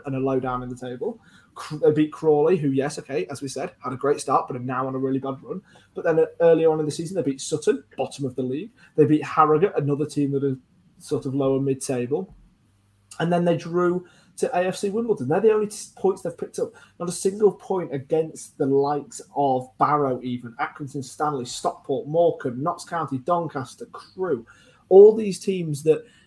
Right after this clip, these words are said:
okay, yes, they are higher than you in the table. You won't necessarily expect anything from those games, but they're still games that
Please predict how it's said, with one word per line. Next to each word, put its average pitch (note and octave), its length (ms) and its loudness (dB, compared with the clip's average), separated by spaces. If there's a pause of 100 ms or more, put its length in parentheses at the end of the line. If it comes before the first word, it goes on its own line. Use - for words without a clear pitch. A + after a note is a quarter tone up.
(340)
okay, E3 240 2
yes, D3+ 340 0 (180)
they D3 120 0
are C#3+ 120 0
higher C#3+ 280 -2
than C3 120 -4
you C3 100 -4
in B2+ 60 -6
the C3 60 -4
table. C3 320 -6
You B2 120 -6
won't C3 200 -2
necessarily C3 480 -6
expect - 500 -6
anything D#3+ 300 -2
from B2 220 -6
those A#2+ 180 -10
games, - 320 -14 (280)
but - 120 -8
they're C3 100 -2
still D#3+ 720 2
games C#3 680 0
that C3 200 0